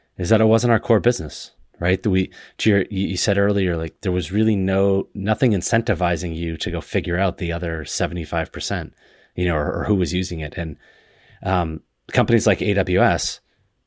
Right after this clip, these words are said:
that is their business. And so they are very much incentivized to,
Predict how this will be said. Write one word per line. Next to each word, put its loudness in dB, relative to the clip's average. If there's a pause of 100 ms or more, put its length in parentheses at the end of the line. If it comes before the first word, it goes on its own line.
(280)
that 4
is 4
their 4
business. -4 (240)
And -4
so 4
they 6
are 6
very 4
much 2
incentivized -4
to, -4